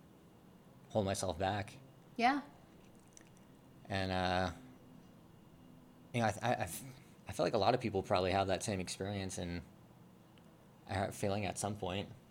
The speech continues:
Speaker 1: Like,
Speaker 2: Yeah.
Speaker 1: you know, I think it's uncommon.
Speaker 2: Yeah.
Speaker 1: So, you know, I think through, through that experience and then through,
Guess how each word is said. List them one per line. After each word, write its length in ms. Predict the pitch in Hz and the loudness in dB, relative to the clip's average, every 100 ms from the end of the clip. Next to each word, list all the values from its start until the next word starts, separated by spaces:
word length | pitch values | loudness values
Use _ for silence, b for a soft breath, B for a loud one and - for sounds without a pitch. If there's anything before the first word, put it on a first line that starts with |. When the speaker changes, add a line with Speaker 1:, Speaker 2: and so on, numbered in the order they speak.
| - | -12
Speaker 1:
Like, 80 | - | -6
Speaker 2:
Yeah. 60 | - | -4
Speaker 1:
you 60 | 90 | -2
know, 100 | 95 | -2
I 40 | |
think 140 | 104 | -2
it's 120 | 101 95 | -6 -6
uncommon. 500 | 90 92 95 92 95 - - - 214 | -8 -6 -6 -8 -10 -14 -20 -14 -4
Speaker 2:
Yeah. 240 | 196 175 - - B B B B B B - - - - - - - | -4 -4 -8 -20 B B B B B B -20 -20 -20 -20 -20 -16 -4
Speaker 1:
So, 360 | - 110 107 101 B B | 4 6 6 2 B B
you 100 | - | 4
know, 200 | 135 127 131 | 8 8 8
I 80 | 127 | 2
think 160 | 143 | 0
through, 260 | 123 156 135 | 4 4 4
through 200 | - 156 | 2 6
that 160 | 131 135 | 8 8
experience 560 | - 120 120 131 135 | 4 2 4 4 2
and 80 | 113 | 0
then 120 | 107 | 0
through, 520 | 107 117 113 107 104 | 0 2 4 4 4